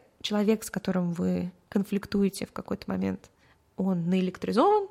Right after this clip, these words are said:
то точно так же вы становитесь тем самым последним носком, который выносит его полностью. И, конечно, мы не можем контролировать состояние другого человека, мы не можем дождаться, когда там у него всё будет хорошо,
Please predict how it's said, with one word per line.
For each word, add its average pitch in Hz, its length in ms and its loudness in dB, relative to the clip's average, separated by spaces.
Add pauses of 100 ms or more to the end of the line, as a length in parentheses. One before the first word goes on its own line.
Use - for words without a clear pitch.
то - 80 -8
точно 311 480 0
так 208 240 4
же 190 220 -4 (240)
вы 226 240 2
становитесь 226 600 -2
тем 214 220 0
самым 202 380 4 (120)
последним 190 480 2
носком, 269 500 0 (360)
который 233 320 4
выносит 190 540 2
его 180 460 0 (180)
полностью. - 480 2 (480)
И, - 80 2
конечно, 294 400 4
мы 254 160 4
не 226 100 2
можем 196 640 2
контролировать 190 720 2
состояние 196 560 0
другого 175 340 -4
человека, 240 640 -2 (340)
мы 202 140 0
не 196 80 2
можем 196 320 2
дождаться, 190 560 0
когда 180 380 -4
там 170 180 -6
у 170 40 -2
него 175 200 -2
всё - 160 -6
будет 170 220 -6
хорошо, - 500 -2